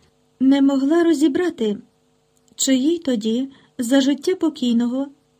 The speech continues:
земелька хай буде йому пухом, увижалось якесь химерне багатство,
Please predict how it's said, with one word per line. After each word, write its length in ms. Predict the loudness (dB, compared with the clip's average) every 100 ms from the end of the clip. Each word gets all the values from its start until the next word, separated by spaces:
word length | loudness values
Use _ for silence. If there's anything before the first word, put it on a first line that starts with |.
| _ -8
земелька 560 | 0 2 2 -2 -6
хай 200 | -6 -4
буде 240 | -2 -2 -2
йому 240 | 0 -2
пухом, 460 | -4 -8 -6 -8 -8 _ _ _ _ _ _ _
увижалось 600 | -2 0 2 0 0 0
якесь 320 | -2 0 -2 -2
химерне 540 | 2 2 2 0 -2
багатство, 680 | -2 -2 -4 -6 -8 -6